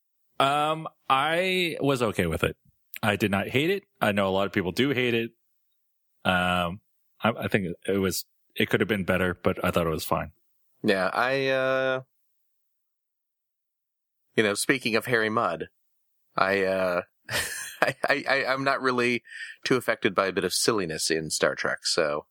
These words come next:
Speaker 2: if they're gonna go the, the kinda goofy route, then you know what? That's cool. I have no problem with that.
Speaker 1: The new Star Trek movies have always felt really different to me, so
Speaker 2: Mm-hmm.
Speaker 1: I don't care whatever direction they go in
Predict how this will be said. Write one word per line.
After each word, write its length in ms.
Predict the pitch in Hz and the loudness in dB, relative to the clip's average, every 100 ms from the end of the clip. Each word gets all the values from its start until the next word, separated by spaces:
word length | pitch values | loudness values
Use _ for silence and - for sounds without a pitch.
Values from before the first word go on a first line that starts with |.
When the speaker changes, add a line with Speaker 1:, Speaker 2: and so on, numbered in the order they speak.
| _ _ _ _ _ _ _ _ | _ _ _ _ _ _ _ _
Speaker 2:
if 120 | 87 | -2
they're 140 | 101 | 0
gonna 160 | 101 101 | 2 0
go 500 | 98 101 95 92 95 | 2 2 2 0 0
the, 300 | 90 87 90 | 0 0 0
the 100 | 80 | -2
kinda 300 | 85 - 90 | -6 0 0
goofy 640 | 82 85 98 - 95 87 85 | -2 -2 -2 0 0 0 0
route, 380 | 82 90 101 - - | 0 0 -2 -6 -4
then 180 | 87 87 | -2 -2
you 80 | 92 | -2
know 140 | 107 | -2
what? 260 | 110 131 - | -2 -2 0
That's 180 | 117 - | -2 -2
cool. 300 | - 82 73 | 0 0 0
I 140 | 85 87 | -2 0
have 140 | 87 | 0
no 300 | 90 87 85 - | 0 -2 -2 -2
problem 300 | 98 80 - | -2 -2 -6
with 100 | 76 | -4
that. 180 | - 71 - _ _ _ _ _ _ _ _ _ _ | -2 -2 -6 _ _ _ _ _ _ _ _ _ _
Speaker 1:
The 240 | 175 175 165 | 2 2 -2
new 240 | 190 254 | -2 0
Star 280 | - - 143 | 0 0 0
Trek 240 | - 120 | 0 -2
movies 540 | 101 104 95 98 90 - | 0 0 2 0 0 0
have 200 | 98 87 - _ _ _ | -2 -2 -10 _ _ _
always 260 | 117 110 107 | 0 0 0
felt 260 | 110 104 _ _ - | -2 -4 _ _ -2
really 420 | 101 110 92 - | 0 2 0 -2
different 400 | - 92 - 107 | -2 0 2 0
to 100 | - | -2
me, 280 | 123 131 143 - _ _ | -2 0 -2 -6 _ _
so 160 | - 131 | 0 2
Speaker 2:
Mm-hmm. 380 | 120 110 107 107 | 2 0 -2 -2
Speaker 1:
I 160 | 90 - _ - | -2 -4 _ 0
don't 240 | 90 80 | 0 0
care 260 | - 92 80 | 0 0 2
whatever 400 | 85 85 82 85 | 0 0 0 0
direction 400 | 90 85 - 85 | 2 0 0 0
they 120 | 85 | 0
go 200 | 85 82 | 2 0
in 200 | 82 85 | 0 -2